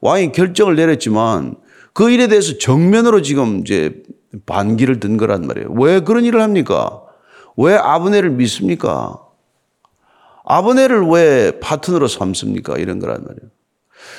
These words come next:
그러니까 지금 누가 봐도 이 요압이 아브넬에 대해서 좋지 않은 생각을 가진 것은 다 이해할 수 있는 일이에요. 동생을 죽인 자니까 뭐.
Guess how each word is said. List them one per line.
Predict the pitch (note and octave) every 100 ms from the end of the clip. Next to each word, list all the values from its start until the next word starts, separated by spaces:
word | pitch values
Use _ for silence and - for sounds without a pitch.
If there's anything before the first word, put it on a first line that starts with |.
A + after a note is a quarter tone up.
| - - _
그러니까 | A#3 C4+ A#3
지금 | - A#3 C3
누가 | A2+ A#2+ G#3+
봐도 | C4 C4 A3 F#3+ D3+ G#2 D2+ A1 - - - _ _ _ _ _ _ -
이 | B2+ A#2+
요압이 | C#3+ G#3 G#3 G#3 F3 C#3+ G#2 -
아브넬에 | G2+ B2 D#3+ A3+ A#3 G3
대해서 | D#3+ D3 C3+ D#3 B2 D#2+ C2+ - -
좋지 | - B2+ -
않은 | G#3+ G#3+
생각을 | G#3 A3 A3+
가진 | E3+ F#3 D#3
것은 | G#2 G2
다 | A#2
이해할 | A2+ A2+ F3 G#3+ A3
수 | G#3+
있는 | A#2+ F3+ G#3+
일이에요. | - A#1+ - - - -
동생을 | C#3 E3 A#3 B3 D#3+
죽인 | G#3 G#3 C3 G2+ - - - -
자니까 | A2 G#2+ G2+ F#2
뭐. | G2 F#2+ - -